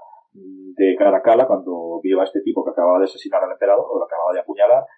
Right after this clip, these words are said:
pues le abatieron enseguida con sus lanzas, ¿no? Y ahí murió. Pero luego ya cuando el resto de los soldados fueron a ver qué es lo que había pasado y vieron a Caracalla en el suelo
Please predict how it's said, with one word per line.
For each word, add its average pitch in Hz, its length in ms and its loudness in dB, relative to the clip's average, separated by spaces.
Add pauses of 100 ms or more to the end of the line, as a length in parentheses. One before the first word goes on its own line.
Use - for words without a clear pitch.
(240)
pues 113 240 2
le 98 160 4
abatieron 98 440 2
enseguida 104 380 2
con - 120 -6
sus 95 260 0
lanzas, - 440 0
¿no? 123 240 -2
Y 87 100 -4
ahí - 220 0
murió. 123 280 2
Pero 90 140 -2
luego 101 180 4
ya 131 120 4
cuando 98 180 2
el 95 80 0
resto - 220 2
de 123 60 6
los 117 100 2
soldados 117 480 2 (220)
fueron 113 260 0
a 110 40 4
ver 113 120 0
qué - 80 -6
es - 40 -4
lo 107 80 0
que - 100 2
había - 180 2
pasado 135 260 0
y - 60 0
vieron 104 240 -2
a - 60 0
Caracalla 107 400 2
en 110 80 -4
el 101 40 -10
suelo 127 460 0